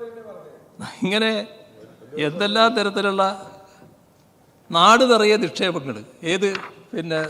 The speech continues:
സ്ഥലം കണ്ടാലും അത് ഇയാളതാണ് എന്ന്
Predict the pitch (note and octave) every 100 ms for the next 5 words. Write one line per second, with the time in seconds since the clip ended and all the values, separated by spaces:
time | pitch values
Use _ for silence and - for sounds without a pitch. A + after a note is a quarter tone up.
0 | D#3 D3+ F3 F3+ F#3+ E3+ D#3 E3+ - -
1 | D#3 D#3+ E3 - - _ _ _ G3 -
2 | F3 F3 E3+ D3+ B2+ - - - - -
3 | - E3 D3